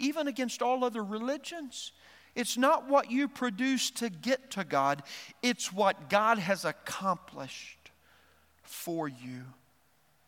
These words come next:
A new creation. We're something totally different. No, no, no, no. This isn't just, "I took the same Play-Doh and made something better than you."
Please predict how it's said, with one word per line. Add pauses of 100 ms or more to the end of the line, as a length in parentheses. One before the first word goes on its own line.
(280)
A
new
creation.
We're
something
totally
different. (320)
No,
no,
no,
no. (260)
This
isn't
just,
"I
took
the
same
Play-Doh
and
made
something
better
than
you."